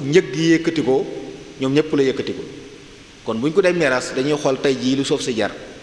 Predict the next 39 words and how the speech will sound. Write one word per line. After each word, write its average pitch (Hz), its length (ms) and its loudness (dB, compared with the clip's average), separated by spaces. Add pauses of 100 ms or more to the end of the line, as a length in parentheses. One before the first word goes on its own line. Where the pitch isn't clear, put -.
(120)
ñu 104 60 -10
xayma 107 260 -2
ko 90 140 -10
ci. - 80 -18 (720)
Bu 220 80 -14
fekkoon 240 300 2
nag 190 160 -2
dañ 180 160 2
ko 185 80 0
ko 180 180 2
jaayoon 147 320 2
moom, 117 180 -2 (1120)
ne 127 100 -2
ko 143 140 -2
teggil 165 320 2
see 143 160 2
rek, 123 240 -2
ameel 151 240 0
nga 143 100 2
diw 139 180 2
nangam, 139 440 0
ameel 139 180 0
nga 139 80 0
diw 139 140 2
nangam, 131 340 -2
ameel 131 180 -4
nga 131 80 -2
diw 123 140 0
nangam, 117 320 -2
su - 140 -8
boobaa 120 440 -2
xaalis 165 360 0
la 143 80 2
leen 127 120 0
ameel. 101 240 -6 (840)
Waaye 98 140 -4
ni 147 100 0
mu 170 100 2
waxee, 127 260 0